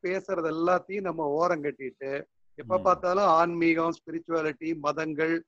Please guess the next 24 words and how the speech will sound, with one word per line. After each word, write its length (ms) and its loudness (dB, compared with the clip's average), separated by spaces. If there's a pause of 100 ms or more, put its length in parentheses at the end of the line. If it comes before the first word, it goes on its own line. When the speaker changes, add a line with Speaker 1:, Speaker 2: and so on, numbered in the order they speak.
(160)
Speaker 1:
கடவுள், 460 4 (340)
இத 200 -6
பத்தியே 400 2
நம்ம 220 2
பேசிக்கிட்டு 500 -4
இருக்கிறது, 460 -2 (460)
நம்ம 220 0 (220)
ஒரு 220 0
மாயையான 680 6
உலகத்துக்கு 600 2 (100)
இட்டு 220 -10
செல்கிறது. 600 -6
ஆனா 320 2
நடைமுறையில, 720 0 (520)
அஹ், 240 -4 (160)
பெரும்பாலானோர் 920 6
வாழ்க்கை 460 2
நரகமா 540 0
தான் 220 -8
இருக்கு. 440 -10
அத 220 0
பத்தி 300 -10
நம்ம 260 -6
யாருமே 480 -2